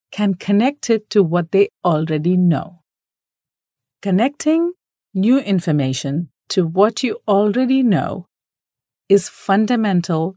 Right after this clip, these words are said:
to learning. Just today, I was watching a seven-year-old look at some instructions on a toy package. And he said, "Hey, it says these are arboreal animals. Okay,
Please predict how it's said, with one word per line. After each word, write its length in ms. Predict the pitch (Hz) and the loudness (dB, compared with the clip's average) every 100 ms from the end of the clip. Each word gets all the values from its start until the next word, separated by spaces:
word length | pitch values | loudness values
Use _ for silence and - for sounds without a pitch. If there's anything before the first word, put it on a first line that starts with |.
| - | -6
to 140 | 240 | -2
learning. 540 | 208 151 120 - - 175 _ _ _ _ _ _ _ _ _ _ _ _ _ | 2 0 -2 -10 -16 -20 _ _ _ _ _ _ _ _ _ _ _ _ _
Just 260 | - 403 - | 0 0 0
today, 500 | 233 170 131 160 294 _ _ _ _ - | -2 0 0 -2 -4 _ _ _ _ -2
I 200 | 277 381 | 0 2
was 220 | 381 - | 0 0
watching 340 | 226 214 226 | -2 0 0
a 60 | 202 | 0
seven-year-old 760 | - 233 269 339 202 143 139 139 | 0 -2 0 0 0 0 -2 0
look 240 | 185 185 | -2 0
at 140 | 196 | -4
some 200 | - 202 180 | -2 -2 0
instructions 680 | 180 - 143 131 147 160 | -2 0 -6 -6 -4 -4
on 120 | 165 185 | -2 -2
a 80 | |
toy 300 | 202 - 214 208 | -2 -4 -2 -2
package. 560 | - 117 - - - _ _ _ _ _ _ _ - | -6 -10 -12 -14 -14 _ _ _ _ _ _ _ -4
And 80 | 170 | -2
he 160 | 180 294 | 0 0
said, 420 | - 117 104 - _ _ _ _ _ _ _ | 0 0 -2 -10 _ _ _ _ _ _ _
"Hey, 220 | 294 277 | 0 0
it 160 | 254 - | -2 -4
says 260 | 302 302 - | 0 0 -2
these 360 | 185 269 311 | -4 -2 0
are 200 | 269 208 - | 0 -2 -2
arboreal 680 | 226 262 226 247 214 180 170 | -2 -2 0 0 2 0 0
animals. 600 | 160 156 139 - - - _ _ _ _ - | -2 -2 -4 -8 -12 -18 _ _ _ _ -2
Okay, 460 | 285 285 233 233 | -2 2 0 0